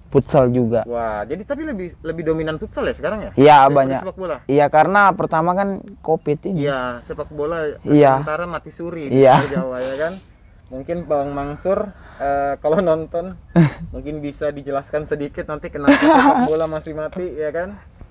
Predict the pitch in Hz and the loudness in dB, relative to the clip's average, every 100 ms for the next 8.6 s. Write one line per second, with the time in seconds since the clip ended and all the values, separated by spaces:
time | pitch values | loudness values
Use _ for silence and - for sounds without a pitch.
0 | - - 240 302 254 254 285 247 269 202 | -12 -8 -6 -4 -2 0 0 -2 -4 -4
1 | 143 143 135 117 120 151 143 127 131 139 | -2 -2 -2 -4 2 6 8 10 8 4
2 | 131 131 165 170 180 165 147 131 113 120 | -4 -16 -14 -12 -10 -10 -10 -12 -8 2
3 | 131 123 113 117 135 131 156 147 147 147 | 6 6 4 0 -12 -16 -14 -14 -14 -16
4 | 131 113 - 101 87 87 - - - - | -14 -14 -14 -18 -18 -20 -20 -20 -20 -20
5 | - - - 117 113 120 113 113 - _ | -20 -16 -6 0 4 4 4 0 -6 _
6 | _ - 151 220 202 175 160 160 180 - | _ -16 -12 -10 -8 -8 -8 -8 -8 -10
7 | 165 - 156 147 - - - - - - | -12 -8 -4 -4 -6 -16 -18 -18 -18 -12
8 | 143 139 175 185 123 | -4 -2 -2 -4 -8